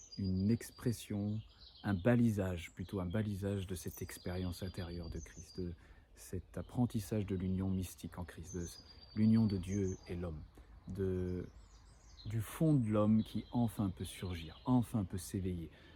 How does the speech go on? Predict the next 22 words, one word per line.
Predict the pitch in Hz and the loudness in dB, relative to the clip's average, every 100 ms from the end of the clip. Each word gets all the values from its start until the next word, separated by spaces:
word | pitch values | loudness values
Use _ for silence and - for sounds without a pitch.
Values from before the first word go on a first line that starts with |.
| - | -6
où | 104 | 2
enfin | 110 123 131 110 | 4 4 2 2
l'âme | 95 107 113 | 2 4 4
se | 107 98 | 4 -2
dilate, | 90 82 76 - | -4 -6 -10 -6
où | 98 | 0
enfin | 110 110 120 101 | 2 2 0 2
l'âme | 101 120 127 | 4 6 6
se, | - 101 87 - - - - | 4 0 -2 -8 -20 -12 -6
quand | |
je | 98 | -2
dis | 110 | 0
elle | 101 | 0
se | - | -2
spiritualise, | 98 - 117 113 - 104 104 117 104 | -6 -6 -2 0 2 0 2 2 2
elle, | 92 90 - - - | -2 -4 -8 -16 -8
elle | 107 104 98 | -2 0 2
devient | 131 123 107 107 110 131 - - - - 95 | 4 4 4 2 2 0 -4 -18 -20 -12 -8
vivante | 98 127 120 120 110 | -2 0 4 2 2
de | 107 | 0
l'intérieur. | 98 92 98 85 78 - - | 0 0 -4 -4 -10 -8 -2
Elle | 104 101 101 98 | 0 2 0 -2